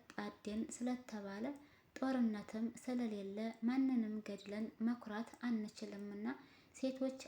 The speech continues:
አፈቀርናችሁ ሲሉን የአንበሳ መግደሉንም የመዝመቱንም አንድ ላይ ደርበን እንኮራለን። ምን ልበላት? የሀያትን ጓደኝነት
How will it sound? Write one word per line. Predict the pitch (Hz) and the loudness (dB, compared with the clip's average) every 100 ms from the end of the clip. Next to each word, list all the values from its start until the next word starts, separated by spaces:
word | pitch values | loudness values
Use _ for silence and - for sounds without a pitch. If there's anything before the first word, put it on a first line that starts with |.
| - | -2
አፈቀርናችሁ | 240 240 233 - 208 202 202 202 - - 214 | 0 0 -2 -2 -4 -4 -6 -8 -8 -8 -8
ሲሉን | - 220 208 220 247 - - - | -6 -4 0 2 0 -2 -18 -6
የአንበሳ | 254 254 240 208 196 - 202 | 0 4 4 4 -2 -8 -8
መግደሉንም | 202 196 196 196 196 202 220 302 | -8 -8 -6 -4 -4 -2 -2 -2
የመዝመቱንም | 220 233 233 226 214 208 208 - 202 202 202 214 | 2 4 6 4 -2 -4 -8 -8 -6 -6 -4 -2
አንድ | 214 220 214 | -2 -2 -2
ላይ | 202 202 220 - - - | -6 -6 -10 -14 -20 -2
ደርበን | 247 254 208 202 220 247 - | 2 2 0 0 0 0 2
እንኮራለን። | 254 240 - 214 202 202 196 202 202 226 - - - _ _ - - - - - - - _ | 4 6 4 -4 -4 -4 -4 -4 -2 -4 -8 -14 -14 _ _ -20 -20 -20 -20 -20 -20 -20 _
ምን | 240 277 262 | 8 10 10
ልበላት? | 214 190 196 202 214 - - _ _ _ - | 6 2 0 -2 -6 -12 -20 _ _ _ -4
የሀያትን | 254 269 294 285 269 226 | 2 6 8 8 6 4
ጓደኝነት | 208 - 202 202 202 202 | 4 -2 -6 -6 -6 -6